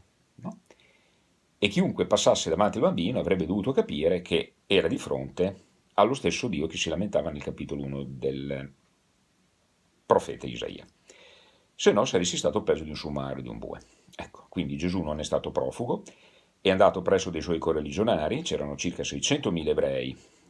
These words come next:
in Egitto in quell'epoca, aveva oro, argento, mirra, era figlio di un tecton di discendenza principesca. Credo che se con questi parametri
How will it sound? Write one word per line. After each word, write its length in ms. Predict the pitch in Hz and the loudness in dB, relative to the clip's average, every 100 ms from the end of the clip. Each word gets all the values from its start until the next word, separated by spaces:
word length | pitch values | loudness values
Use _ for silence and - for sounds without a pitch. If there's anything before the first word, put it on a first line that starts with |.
| - | -12
in 180 | 76 76 | -6 -6
Egitto 320 | 73 73 - | -6 -8 -8
in 40 | |
quell'epoca, 600 | 71 87 82 - - 180 - - - _ _ _ - | -2 0 0 -4 -4 -6 -8 -20 -20 _ _ _ 4
aveva 440 | 107 110 85 80 | 6 6 2 2
oro, 560 | - 101 90 98 170 - _ _ | 8 10 10 6 2 -4 _ _
argento, 680 | - 82 82 80 71 71 - | -6 -4 0 -2 -2 -6 -8
mirra, 440 | 82 80 73 107 143 - - | -2 0 0 0 -4 -8 -2
era 460 | 107 92 73 69 - _ _ | 4 4 2 -4 -16 _ _
figlio 320 | - - 123 | -2 4 4
di 80 | 90 | 4
un 120 | 85 | 0
tecton 380 | - 76 - 143 | 2 0 0 -4
di 80 | 160 | -4
discendenza 600 | 113 101 95 82 73 85 | -4 -2 -2 -2 -2 -4
principesca. 600 | - 69 - - - - - _ _ _ _ _ _ | -6 -8 -8 -10 -10 -12 -20 _ _ _ _ _ _
Credo 320 | 117 113 82 | 0 2 0
che 160 | - 78 | -4 -4
se 180 | - 73 | -4 -6
con 220 | - - | -8 2
questi 280 | 139 143 107 | 2 2 4
parametri 640 | 110 98 71 65 65 64 | 6 6 4 -6 -8 -10